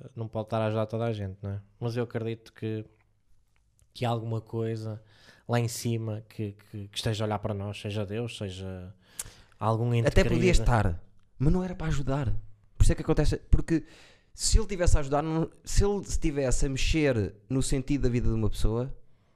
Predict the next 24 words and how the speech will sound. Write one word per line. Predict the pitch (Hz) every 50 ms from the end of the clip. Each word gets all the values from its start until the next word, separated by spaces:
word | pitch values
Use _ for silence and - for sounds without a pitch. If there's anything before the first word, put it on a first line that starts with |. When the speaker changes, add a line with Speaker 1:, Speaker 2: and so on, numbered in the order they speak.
| _ _ _ _ -
Speaker 2:
não | 117 127 139
nos | 131 -
estava | - 135 139 143
a | 139
ajudar, | 139 135 127 139 139
estavam-nos, | - - 98 104 110 110 107 -
estavam-nos | - - - - 107 110 117 113 113 110 110 113
a, | 117 117 117 113 113 113 113 110 110 110 107 - - - -
a | 120
mimar, | 120 123 123 123 120 120 113 107
estás | - - 107 110
a | -
perceber? | - - - 110 107 101 104 104
Speaker 1:
Isto | - - - - - 196
não | 185 170
daria | 160 170 170 165 160 151
para | - 151
aqui | 147 - 147
para | - 147 139
um | 135
podcast | - 139 131 131 - - 139 131 127 - - - - - - - - - - - _ _ - - - - - - - -
falar | - 123 123 120 113
sobre | 113 - 123 113 110 -
religião. | 117 120 107 101 101 107 110 107 107 107